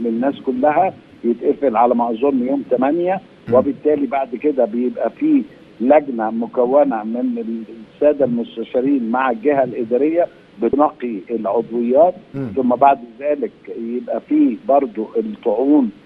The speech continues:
Speaker 1: اللي هي على الناس، أسماء الناس المرشحة،
Speaker 2: نعم.
Speaker 1: وبعدين اللجنة الأولمبية هي اللي بتنظر في هذه الطعون،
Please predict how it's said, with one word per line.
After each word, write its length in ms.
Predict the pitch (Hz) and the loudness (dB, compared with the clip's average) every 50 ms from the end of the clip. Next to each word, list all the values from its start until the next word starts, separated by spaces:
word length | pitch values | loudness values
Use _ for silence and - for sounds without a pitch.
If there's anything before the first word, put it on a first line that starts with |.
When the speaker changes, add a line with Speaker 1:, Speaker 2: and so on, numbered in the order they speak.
| - - - - | -20 -14 -4 -4
Speaker 1:
اللي 200 | 113 117 120 117 | -2 0 2 2
هي 160 | 131 139 131 | 4 4 4
على 280 | 117 113 123 131 135 | 6 4 4 2 0
الناس، 260 | 123 117 123 139 147 - - 127 113 107 | -4 -4 -4 -4 -6 -6 -6 -10 -10 -6
أسماء 500 | 110 117 110 104 - - 139 143 135 127 | -4 -4 -4 -6 -4 -4 -4 -4 -4 -4
الناس 220 | 120 117 127 139 139 - | -4 -2 -2 -4 -4 -4
المرشحة، 760 | 135 117 113 113 110 113 110 - - 147 147 139 147 175 180 - - - _ | -6 -4 -4 -2 -2 -2 -2 0 0 0 0 2 0 -2 -2 -2 -8 -12 _
Speaker 2:
نعم. 200 | 123 131 123 117 | -6 -2 -2 0
Speaker 1:
وبعدين 400 | 110 120 120 120 120 135 160 151 139 131 | 4 4 4 4 4 2 -2 -4 -4 -8
اللجنة 340 | 127 139 151 151 147 147 135 | -8 -10 -8 -4 -2 0 0
الأولمبية 640 | 127 123 123 127 127 123 113 - 139 147 147 135 120 | 0 -2 -2 -2 -2 -4 -4 -2 0 2 2 2 0
هي 260 | 104 135 139 147 135 | -2 0 0 0 0
اللي 160 | 123 123 117 | 0 -2 -4
بتنظر 560 | 107 - - 143 143 143 147 131 113 120 120 110 104 - - | -6 -2 0 0 2 2 0 -2 -2 -2 -4 -4 -4 -6 -6
في 60 | 120 | -2
هذه 340 | 113 113 113 104 110 147 147 | 0 0 0 0 0 -2 -2
الطعون، 500 | 139 - - 110 104 139 160 170 190 | -2 -2 -4 -2 0 2 2 2 0